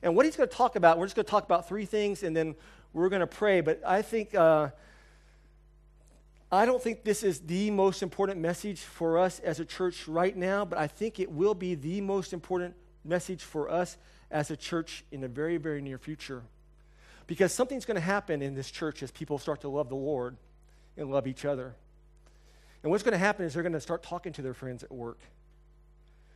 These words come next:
And they're gonna start being different in the workplace. And they're start gonna be living ethical lives. And they're gonna be very different than the culture of Hong Kong around them. And when that starts happening in your life, and in your workplace, and in your family,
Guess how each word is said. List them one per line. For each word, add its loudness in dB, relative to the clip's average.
And -4
they're 2
gonna 2
start 4
being -2
different -4
in -6
the -6
workplace. -10
And -4
they're 0
start 2
gonna 2
be -2
living 4
ethical -2
lives. -4
And 0
they're 6
gonna 6
be 4
very 4
different -2
than -4
the -2
culture -4
of -8
Hong -6
Kong -6
around -8
them. -10
And -2
when 2
that 0
starts -2
happening -2
in -6
your -2
life, 0
and -2
in 0
your 0
workplace, -2
and -8
in -8
your -8
family, -10